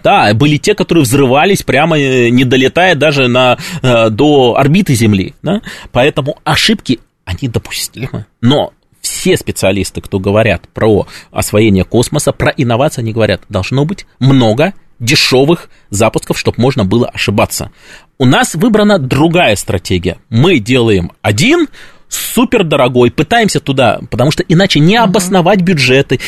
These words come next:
Speaker 1: иначе учёные не могут доказать, потому что государство уж, ну, да, эгегей, сразу
Speaker 2: Мгм.
Speaker 1: прорыв гигантский. Э, они не могут доказать, что, э, давайте постепенно, пошагово делать, да? Берём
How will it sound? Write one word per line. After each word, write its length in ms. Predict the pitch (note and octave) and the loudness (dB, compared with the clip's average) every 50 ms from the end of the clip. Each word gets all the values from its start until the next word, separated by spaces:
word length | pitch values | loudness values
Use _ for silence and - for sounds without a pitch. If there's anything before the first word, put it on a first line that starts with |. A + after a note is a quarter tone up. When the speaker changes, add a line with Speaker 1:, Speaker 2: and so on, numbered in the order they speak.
| - - | -6 -2
Speaker 1:
иначе 420 | - D#3 D3+ F#3+ A3+ - - G3+ - | 0 2 2 2 2 0 0 0 0
учёные 520 | - F3 - - G3+ A3+ A#3+ A3 G#3+ G3 | 0 0 0 2 2 4 4 4 4 4
не 140 | F3 E3+ E3 | 4 4 4
могут 360 | D#3+ E3+ G#3 A#3+ F#3 F#3+ D#3+ | 4 4 4 2 2 0 0
доказать, 380 | D3 E3+ - D#3+ D#3+ G3+ A3 - | 0 -2 0 0 0 0 0 0
потому 220 | C#3+ B2 C3 D#3 | 0 0 0 0
что 120 | - - C#3+ | -2 -2 -2
государство 460 | C3+ C#3+ - E3 G3+ F#3+ C3+ - A#2+ | -2 -2 -2 0 0 -2 -2 -2 -4
уж, 80 | G#2+ - | -4 0
ну, 160 | C#3 D#3+ D3 | 0 0 0
да, 160 | B2 A#2+ A2+ - _ | 0 -2 -2 -4 _
эгегей, 500 | - C#3+ B2+ C3 C3 A#2+ G3 C#4+ D4+ - | -2 -2 0 0 0 0 0 0 0 0
сразу 420 | - - - F#3+ A#3+ C#4 B3+ F#3+ F#4 | 0 -2 -2 0 0 2 2 0 0
Speaker 2:
Мгм. 80 | - | 0
Speaker 1:
прорыв 380 | - B2 B2 D3+ G#3+ C4 G#3 C3 | 0 0 0 0 2 0 0 0
гигантский. 600 | A2 A2+ A2 C3 G3 B3+ B3 - - - - - - - - - - - | 0 -2 0 0 0 0 0 -2 -4 -10 -18 -20 -18 -16 -14 -14 -14 -8
Э, 140 | - F3+ A2+ - - | -4 -4 -4 -2 -2
они 200 | - A2+ B2 D3 | -2 0 2 2
не 120 | D#3 D3+ C#3+ | 4 4 4
могут 360 | C3+ D3+ G3+ G3 D#3+ C#3+ A#2+ | 4 4 2 2 2 0 0
доказать, 520 | - - - A#2 G2+ A2 F3 A3+ - - - | -2 -2 0 -2 0 0 0 0 -2 -4 -4
что, 380 | - - - - - A#2+ A2+ - - - - - | -4 -4 -2 0 0 0 0 0 -4 -10 -10 -4
э, 200 | - B2 A2+ A2 A2 | -2 0 0 0 0
давайте 360 | G2+ A2+ B2 D#3 E3 - - | 0 0 0 0 0 -2 -4
постепенно, 560 | - - - - A2+ - C3+ D#3+ F#3+ F3 C#3+ | -6 -6 -6 -6 -4 -2 0 2 2 2 0
пошагово 560 | - - - - - D#3+ G#3 F#3+ E3+ C#3+ A#2+ | 0 -2 -2 0 0 0 2 2 2 2 2
делать, 380 | A2 A2 G#2 F#2+ E2+ D#2+ - - | 2 2 2 0 0 -2 -4 -4
да? 200 | - C3+ F3 A3 - - - - - - _ _ C3+ C3 - _ _ _ | -2 -2 -2 -2 -4 -8 -14 -16 -16 -18 _ _ -16 -16 -16 _ _ _
Берём 280 | A#2 A#2 D3 G3 E3+ B2 | -2 0 0 0 0 0